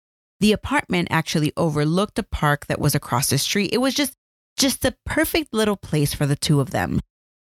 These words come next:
And to add to their good fortune, they didn't even have to sign a lease.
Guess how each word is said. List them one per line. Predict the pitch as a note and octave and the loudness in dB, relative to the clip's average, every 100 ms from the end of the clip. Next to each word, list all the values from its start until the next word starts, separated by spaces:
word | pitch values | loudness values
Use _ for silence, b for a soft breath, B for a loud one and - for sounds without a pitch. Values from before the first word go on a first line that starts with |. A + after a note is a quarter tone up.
| - | -2
And | F3+ | 0
to | - - | 0 0
add | E3+ E3+ F3 | 0 0 0
to | E3+ | 0
their | D#3+ D#3 | 0 2
good | D#3 D3 | 0 -2
fortune, | - C#3+ - C#3+ C#3 - _ - | -2 -2 0 0 0 -2 _ -4
they | F3 F3+ | 2 2
didn't | D3+ C#3 D#3 A#3+ C#4 | 2 2 2 2 0
even | B3 B3+ C4 | -2 0 0
have | - A#3+ - | 0 -2 -2
to | A#3+ | -2
sign | - - D3+ D3 D3 D3+ D#3 | -2 0 2 4 2 0 0
a | D3 | 2
lease. | C#3+ C3+ A#2 | 2 0 -2